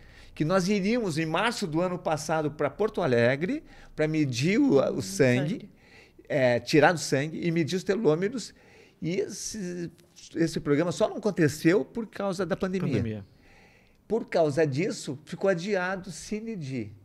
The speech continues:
Speaker 1: Então, mas eu acho que agora em dezembro, qualquer coisa, deve diminuir essa,
Speaker 2: Essa
Speaker 1: essas limitações.
Speaker 3: Uhum.
Speaker 1: A puc deve voltar ao normal, nós vamos medir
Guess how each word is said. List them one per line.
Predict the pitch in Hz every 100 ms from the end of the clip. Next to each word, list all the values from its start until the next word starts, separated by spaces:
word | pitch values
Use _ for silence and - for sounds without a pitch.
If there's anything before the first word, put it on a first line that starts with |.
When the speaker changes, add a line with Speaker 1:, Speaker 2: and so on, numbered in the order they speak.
| _ _
Speaker 1:
Então, | 131
mas | 139 139
eu | 156
acho | 175
que | 180
agora | 135 170
em | 170
dezembro, | 139 131 98 120 135 196 156 117 - - -
qualquer | 127 131 123
coisa, | 180 165
deve | 135 214 214 170
diminuir | 143 156 156 139 123 139 202 226 - _ - - _ -
essa, | 127 127 143
Speaker 2:
Essa | 123 110 127
Speaker 1:
essas | 104 107
limitações. | 117 131 127 127 143 - 139 180 196
Speaker 3:
Uhum. | 147 127 120
Speaker 1:
A |
puc | 113 143 220 -
deve | - 127
voltar | 117 135 123
ao | 127
normal, | 131 127 143
nós | 156 139
vamos | 151 151
medir | 156 127 120